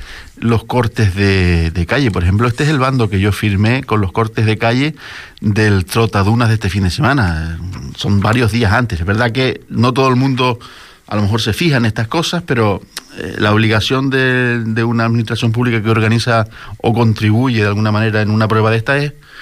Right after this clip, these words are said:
dar información, ¿no? Y, y se difunde. Pero bueno, yo entiendo que a lo mejor no se le da la importancia, se piensa que,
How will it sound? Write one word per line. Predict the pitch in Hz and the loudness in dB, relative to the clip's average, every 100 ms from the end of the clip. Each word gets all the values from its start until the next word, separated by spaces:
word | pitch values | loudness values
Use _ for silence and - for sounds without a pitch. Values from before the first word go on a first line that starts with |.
| - - - _ - | -20 -20 -20 _ -10
dar | 92 123 | -2 0
información, | 120 107 98 92 - 98 82 | 0 0 0 0 2 0 2
¿no? | 107 123 | 0 0
Y, | 98 | 0
y | 95 98 | 0 -2
se | 82 - 98 | -2 -2 0
difunde. | 90 139 147 95 76 | 0 2 2 2 -2
Pero | - - | -8 -8
bueno, | 120 104 | -4 -2
yo | 101 | -2
entiendo | 92 113 113 | 0 2 2
que | 110 113 113 104 - - | 0 0 0 -2 -10 -4
a | 117 | 0
lo | |
mejor | 131 | 0
no | 156 156 | 0 -2
se | 151 | 0
le | |
da | 131 123 | 2 2
la | |
importancia, | 117 101 107 156 151 131 113 | 2 0 0 0 -2 -2 -6
se | 104 | -4
piensa | 117 110 113 | -4 -2 -2
que, | 113 | -2